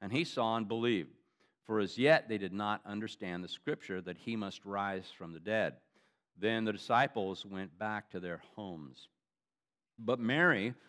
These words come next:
stood weeping outside the tomb, and as she wept, she stooped to look into the tomb. And she saw two angels in white sitting where the body of Jesus had lain,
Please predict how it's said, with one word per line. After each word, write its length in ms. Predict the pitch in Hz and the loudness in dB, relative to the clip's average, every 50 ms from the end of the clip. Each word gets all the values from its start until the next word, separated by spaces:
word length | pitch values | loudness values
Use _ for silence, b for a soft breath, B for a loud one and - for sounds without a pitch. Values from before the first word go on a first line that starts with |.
| b b b | b b b
stood 380 | - - - - 147 156 156 143 | -16 -8 -2 2 2 4 4 2
weeping 480 | 127 131 151 170 160 - 113 101 98 | 2 2 2 2 2 0 -2 -2 -2
outside 500 | 98 101 113 117 - - 139 131 131 135 | 0 0 0 -2 0 2 6 6 6 6
the 80 | 127 123 | 2 -2
tomb, 420 | - - 156 165 160 113 87 78 - _ - | -4 -2 -2 0 0 -2 -4 -8 -12 _ -12
and 360 | 90 87 90 92 90 87 82 - - - | -8 -6 -4 -4 -4 -6 -8 -10 -10 -6
as 260 | 107 113 127 139 143 | -2 0 0 0 0
she 280 | 135 - - 123 117 113 | -2 -4 -6 -4 -4 -4
wept, 440 | 107 101 101 123 135 135 - - - | -4 -2 2 4 4 4 4 0 -6
she 160 | - 117 107 | -8 -8 -8
stooped 460 | - - - - 156 160 160 - - | -8 -10 -2 2 2 2 2 2 -4
to 80 | - 117 | -8 -4
look 240 | 110 117 123 - | -2 -2 -2 -2
into 160 | - 120 123 113 | -2 -2 -2 -2
the 80 | 101 | -4
tomb. 460 | - - - - 160 160 131 92 73 - _ _ _ _ _ _ _ _ _ _ - | -4 -8 -4 -2 -2 0 -2 -4 -6 -10 _ _ _ _ _ _ _ _ _ _ -4
And 120 | 117 120 | -4 -4
she 140 | - - 110 | -4 -6 -8
saw 380 | - - 160 160 185 151 120 | -4 2 6 8 8 8 8
two 280 | 117 - - 151 156 160 - | 6 4 0 0 0 0 0
angels 480 | 143 147 160 165 165 131 123 110 95 | 0 -2 0 0 -2 -2 -4 -4 -4
in 160 | 107 107 107 110 | -4 -4 -2 0
white 320 | 127 139 139 123 113 - | 2 2 2 2 0 -4
sitting 380 | - - 151 151 156 135 113 98 b b b b b b _ | -4 -2 0 0 2 0 0 -4 b b b b b b _
where 360 | 104 110 117 117 113 110 104 | 2 4 6 6 6 4 4
the 80 | 98 95 | 2 4
body 360 | 98 120 127 143 135 117 104 | 6 8 8 8 8 6 2
of 120 | 95 92 | -2 -2
Jesus 380 | 92 110 135 156 147 127 104 - | -2 -2 0 0 0 -2 -6 -6
had 120 | - 95 | -6 -4
lain, 500 | 95 101 117 135 147 143 117 87 73 65 | -2 0 0 2 2 2 0 -2 -4 -8